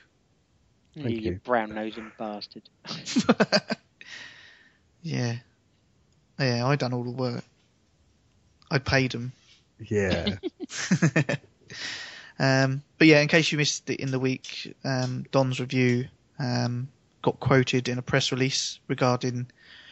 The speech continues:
Speaker 3: Urban Trial Freestyle on the Vita. And the press release went out to lots of people, I'm guessing. So, well done, Don.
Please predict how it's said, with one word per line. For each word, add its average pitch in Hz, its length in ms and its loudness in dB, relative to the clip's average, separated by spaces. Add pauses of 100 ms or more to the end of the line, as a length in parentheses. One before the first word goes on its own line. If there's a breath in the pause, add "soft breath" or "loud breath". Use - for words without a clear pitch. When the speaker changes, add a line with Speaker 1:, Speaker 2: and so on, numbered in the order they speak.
(460 soft breath)
Speaker 3:
Urban 135 240 4
Trial 127 240 2
Freestyle 127 420 2
on 120 80 2
the 120 80 2
Vita. 139 400 4 (1500)
And 76 440 -2
the 139 100 -2
press - 240 0
release 131 240 0
went 123 100 2
out 120 200 -2
to 123 220 -2 (160)
lots - 200 -2
of - 40 -6
people, 123 280 2
I'm 120 80 -2
guessing. 127 340 0 (140)
So, 131 200 0 (840)
well 143 140 6
done, 120 180 2
Don. 117 160 -4